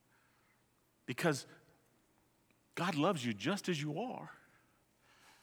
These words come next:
And rejoice that God is continuing to work in you and transform you into the image of his Son. Rejoice in the Lord.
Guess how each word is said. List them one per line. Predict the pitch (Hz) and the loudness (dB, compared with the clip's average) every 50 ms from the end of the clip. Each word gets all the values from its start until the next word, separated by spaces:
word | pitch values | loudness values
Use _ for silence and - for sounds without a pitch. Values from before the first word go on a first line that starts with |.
| _ _ _ _ _ _ _ _ _ - | _ _ _ _ _ _ _ _ _ 0
And | 139 160 165 | 2 4 6
rejoice | 175 160 127 139 208 254 254 214 - | 6 6 8 8 8 10 10 8 8
that | - 180 147 | 6 6 12
God | 180 196 220 226 214 | 12 12 12 12 12
is | 185 - | 12 6
continuing | - 190 151 - - 247 254 269 247 196 | 4 2 2 4 4 4 6 6 4 4
to | - 208 | 4 2
work | 185 160 190 240 285 - - | 4 6 6 6 6 6 6
in | 202 180 | 4 6
you | 160 156 147 | 6 6 6
and | 151 151 | 4 2
transform | - - 233 240 233 214 - - - 240 254 269 262 | 4 6 8 8 8 6 2 0 4 6 6 8 8
you | 226 208 185 170 - - - - 151 - | 8 8 8 8 6 4 -4 -10 -6 2
into | 202 214 208 226 | 4 8 8 8
the | 185 202 | 8 8
image | 202 226 240 254 233 220 160 185 | 8 8 8 10 10 8 10 8
of | 196 180 | 8 8
his | 180 175 | 8 6
Son. | - - 254 262 240 220 185 170 | 4 4 8 10 10 10 10 10
Rejoice | 170 180 160 131 139 220 311 330 311 247 175 - - - - - - - - - - | 8 8 8 8 12 12 12 12 12 12 12 12 6 0 -2 -6 -10 -8 -8 0 2
in | 226 226 | 4 6
the | 240 240 | 8 10
Lord. | 226 254 311 330 302 226 170 | 12 12 12 12 12 12 12